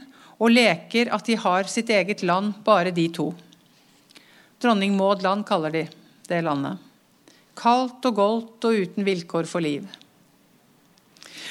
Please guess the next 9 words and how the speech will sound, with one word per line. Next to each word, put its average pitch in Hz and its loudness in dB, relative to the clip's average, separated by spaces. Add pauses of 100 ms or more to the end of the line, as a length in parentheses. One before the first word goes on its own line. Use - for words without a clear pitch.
(140)
Moren, 277 6
hun 240 4
har 254 0
tatt 247 0
gutten 202 -2
sin 233 2
ut 190 0
av 214 2
barnehagen, 185 2